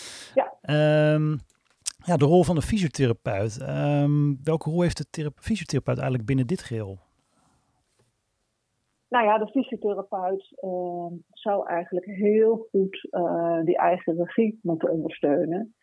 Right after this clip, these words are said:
Speaker 1: Eh, ja, ik, ja, ik ben eigenlijk, denk eigenlijk, ja, dat eigen regie is eigenlijk heel kwetsbaar en heel waardevol op het moment dat jij een vraag hebt. Want, ja, je eigen mogelijkheden zijn uitgeput en dan kom je bij de fysiotherapeut.
Speaker 2: Ja.
Speaker 1: En,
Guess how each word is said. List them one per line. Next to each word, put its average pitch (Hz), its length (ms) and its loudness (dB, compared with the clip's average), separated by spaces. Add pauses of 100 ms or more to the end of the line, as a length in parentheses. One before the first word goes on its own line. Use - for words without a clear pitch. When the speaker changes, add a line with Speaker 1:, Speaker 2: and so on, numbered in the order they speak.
(380)
Speaker 1:
Eh, 160 400 -4
ja, 175 200 2
ik, - 180 -4 (580)
ja, 180 200 2
ik 190 180 2
ben 208 160 4
eigenlijk, 220 340 2
denk 214 180 2
eigenlijk, 202 480 0
ja, 202 100 4
dat 202 220 0
eigen 202 280 0 (100)
regie 233 360 -4
is 202 100 -4
eigenlijk 202 340 -4
heel 247 280 2
kwetsbaar 240 580 -2
en 196 100 -4
heel 214 260 2
waardevol 208 640 -2
op 160 100 -8
het 185 100 -6
moment 185 480 -6 (280)
dat 185 140 2
jij 180 180 2
een 175 120 -2
vraag 226 340 -2
hebt. 160 260 0
Want, 180 220 -2 (340)
ja, 220 100 2
je 170 140 4
eigen 208 300 0
mogelijkheden 185 560 0
zijn 175 160 -6
uitgeput 202 640 -4
en 185 140 -6
dan 185 280 -4 (120)
kom 196 180 -2
je 156 100 -6
bij 151 140 -2
de 190 80 -8
fysiotherapeut. - 800 -4
Speaker 2:
Ja. 151 160 -2 (520)
Speaker 1:
En, 165 280 -2